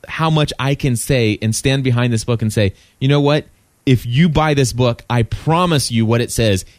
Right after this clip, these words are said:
is one hundred percent true, minus the audio, you know, the audio quality thing." Which is funny because, just a little note on that, um, he does, he does propose that you spend, you know, two to five thousand dollars on an awesome looking website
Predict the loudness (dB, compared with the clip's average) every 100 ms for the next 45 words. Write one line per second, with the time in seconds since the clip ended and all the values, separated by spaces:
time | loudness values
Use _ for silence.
0 | 0 2 2 0 2 2 4 2 0 -2
1 | -2 -2 0 2 2 -2 _ -4 0 2
2 | 2 0 -2 0 2 2 2 2 0 0
3 | 0 2 0 -2 -2 0 0 0 -2 -2
4 | -2 -4 -4 -6 -6 -12 _ _ _ 0
5 | 0 0 0 2 0 0 -2 -2 -2 -2
6 | 0 2 4 2 2 0 -2 -8 _ _
7 | -2 0 0 0 2 2 2 0 0 -4
8 | -4 -2 0 0 0 -2 -2 2 0 0
9 | -4 -4 -2 0 2 0 -2 -10 _ 2
10 | 2 2 2 2 0 -2 -2 0 0 0
11 | 0 2 2 2 0 -2 0 0 0 0
12 | 0 0 0 0 0 0 2 0 -2 0
13 | 0 -2 -8